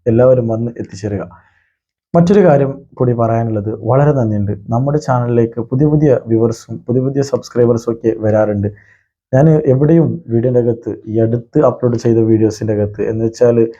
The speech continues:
ഏകദേശം രണ്ട്, മൂന്ന്, നാല് മാസത്തോളമായി ഞാൻ വീഡിയോ ഇപ്പോൾ തുടരെ ചെയ്യാൻ തുടങ്ങിയിട്ട്. അപ്പോൾ ഈ അടുത്തായിട്ട് എവിടെയും ഞാൻ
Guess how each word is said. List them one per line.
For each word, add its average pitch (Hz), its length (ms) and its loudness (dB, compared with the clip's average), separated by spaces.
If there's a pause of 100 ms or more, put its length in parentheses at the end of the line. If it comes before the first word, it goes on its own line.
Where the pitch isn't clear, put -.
(140)
ഏകദേശം 123 440 2
രണ്ട്, 127 180 2
മൂന്ന്, 131 240 2
നാല് 123 200 2
മാസത്തോളമായി 117 760 0
ഞാൻ 113 200 -4
വീഡിയോ 113 300 2
ഇപ്പോൾ 113 220 -2
തുടരെ 117 240 0 (100)
ചെയ്യാൻ 117 420 0
തുടങ്ങിയിട്ട്. 107 420 -4 (360)
അപ്പോൾ 147 220 0
ഈ 151 80 4
അടുത്തായിട്ട് 165 460 2
എവിടെയും 147 440 2
ഞാൻ 147 160 0